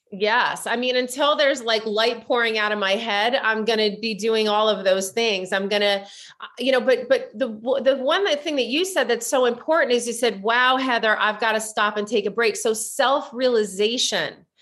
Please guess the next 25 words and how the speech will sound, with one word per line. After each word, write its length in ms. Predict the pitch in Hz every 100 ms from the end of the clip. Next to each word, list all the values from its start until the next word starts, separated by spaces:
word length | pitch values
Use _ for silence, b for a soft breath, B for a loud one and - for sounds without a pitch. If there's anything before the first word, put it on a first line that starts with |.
| b
self-awareness 1300 | - - 262 285 285 233 190 220 233 254 269 190 175 -
is 160 | 214
the 100 | 214
most 520 | 214 220 247 320 392 277
important 540 | 233 233 220 190 202
thing 180 | 202 190
because 400 | 214 254 226 226 B B B B B
you're 180 | 220 247
not 240 | 247 269
perfect. 520 | 277 247 247 247 247
No 200 | 208 208
one 140 | 240 254
is. 340 | 240 240 233
You're 100 | 226
gonna 140 | 208 233
make 200 | 254 240
mistakes. 560 | 254 - 233 233 233
You're 80 | 226
gonna 180 | 214 226
fall 340 | 233 240 240
into 200 | 247 262
old 280 | 233 247 247
habits. 720 | 254 233 233 233 233 233 -
You 120 | 240 226
know, 200 | 214